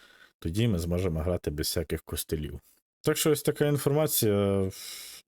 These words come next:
Не знаю, пишіть свої думки в коментах під відео. Е, що ви думаєте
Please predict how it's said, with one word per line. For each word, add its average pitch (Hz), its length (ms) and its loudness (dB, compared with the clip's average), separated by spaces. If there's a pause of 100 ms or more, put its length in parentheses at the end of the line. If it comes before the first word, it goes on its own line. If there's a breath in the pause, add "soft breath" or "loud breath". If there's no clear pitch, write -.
(120)
Не 92 120 2
знаю, 90 380 0
пишіть 92 400 0
свої 87 280 2
думки 90 500 0
в 87 840 0
коментах 87 500 -2
під 104 280 -4
відео. 98 520 2 (520 loud breath)
Е, 82 720 -2
що - 220 -2
ви 80 60 -2
думаєте 80 420 -2